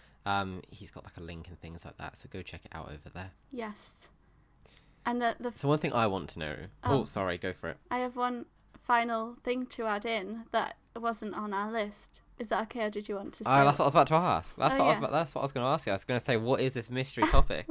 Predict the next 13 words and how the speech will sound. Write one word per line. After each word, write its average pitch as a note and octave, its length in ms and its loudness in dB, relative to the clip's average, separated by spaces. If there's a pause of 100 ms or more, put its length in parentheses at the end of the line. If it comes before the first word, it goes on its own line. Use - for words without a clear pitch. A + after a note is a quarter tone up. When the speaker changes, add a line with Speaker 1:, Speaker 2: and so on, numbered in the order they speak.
Speaker 2:
Fill D4 140 4
it B3 180 0
up C4 160 0
now. G#3 280 -6
But - 180 0 (300)
when E4 160 6
we F#4 100 6
were F4+ 120 4
talking D4+ 500 2
about A#3 580 2 (300)
something A#3 640 -4 (120)
earlier, A3 540 2
it A3+ 60 -2